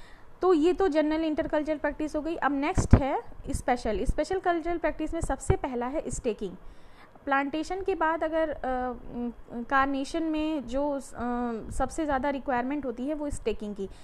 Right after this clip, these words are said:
हम लोगों ने देखा कि कारनेशन जो है herbaceous plant है या half hardy plant है।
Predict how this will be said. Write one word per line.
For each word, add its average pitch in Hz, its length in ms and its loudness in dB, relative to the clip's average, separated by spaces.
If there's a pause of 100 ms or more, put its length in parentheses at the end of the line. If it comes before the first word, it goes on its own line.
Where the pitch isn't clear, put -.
(180)
हम 277 140 2
लोगों 320 160 2
ने 392 100 0
देखा 359 200 0
कि 370 100 2
कारनेशन 285 600 0
जो 311 100 -2
है 320 140 0
herbaceous 262 580 0
plant 247 360 0
है 311 80 0
या 330 100 0
half 277 340 -2
hardy 196 280 0
plant 185 400 -8
है। 190 120 -8